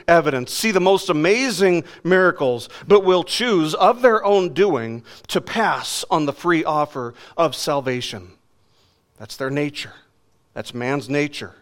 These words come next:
His thoughts and intentions are only evil continually by nature. So, if you have indeed believed,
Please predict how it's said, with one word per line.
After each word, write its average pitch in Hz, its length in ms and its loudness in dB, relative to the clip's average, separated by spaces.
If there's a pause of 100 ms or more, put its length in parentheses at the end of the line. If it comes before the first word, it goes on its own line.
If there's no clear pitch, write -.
(720)
His - 220 -10
thoughts 147 340 0
and 156 100 -2
intentions 143 640 -6
are 135 300 0
only 139 600 -4 (320)
evil 110 560 -8 (540)
continually 113 840 -8 (680)
by 127 300 -2
nature. 127 560 -6 (1500)
So, 135 460 -2 (1160)
if 165 240 -2
you 160 160 -4
have 143 400 -8
indeed 127 640 -10 (960)
believed, 127 560 -10